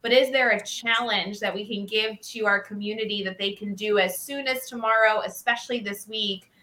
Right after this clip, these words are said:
to kind of reevaluate and refresh their communication from any lens you choose?" And then hopefully our, our viewers here and our Teach Better family can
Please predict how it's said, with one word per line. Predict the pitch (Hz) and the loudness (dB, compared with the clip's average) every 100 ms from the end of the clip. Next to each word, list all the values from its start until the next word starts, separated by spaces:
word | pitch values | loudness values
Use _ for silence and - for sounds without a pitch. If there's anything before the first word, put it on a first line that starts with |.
| _ - | _ -10
to | 233 | -4
kind | 247 | 0
of | 240 | 0
reevaluate | 208 220 226 208 190 202 214 208 | 0 0 2 6 6 4 2 0
and | 202 | -2
refresh | 196 196 - 202 208 | -4 -4 0 0 0
their | - 208 | -4 -4
communication | 208 214 196 190 208 208 254 262 | -4 -4 -4 -2 -2 0 0 2
from | 247 220 | 2 2
any | 233 262 262 | 2 2 4
lens | 233 247 247 233 | 6 6 2 -2
you | 233 | -4
choose?" | 208 294 294 240 220 220 - - _ | -2 2 4 4 2 -4 -10 -20 _
And | - 240 | -2 4
then | 254 | 4
hopefully | 247 262 262 269 269 | 4 2 0 -4 2
our, | 254 247 247 247 - | 8 8 8 6 6
our | 233 240 | 6 6
viewers | 240 240 254 247 240 | 0 -2 0 -2 -4
here | 254 240 269 | -4 2 4
and | 277 | 4
our | 220 220 | 2 0
Teach | 247 233 | -4 -4
Better | 240 220 214 | -2 -2 -2
family | 226 240 262 226 220 | -4 -2 0 -2 0
can | 226 208 | -2 -2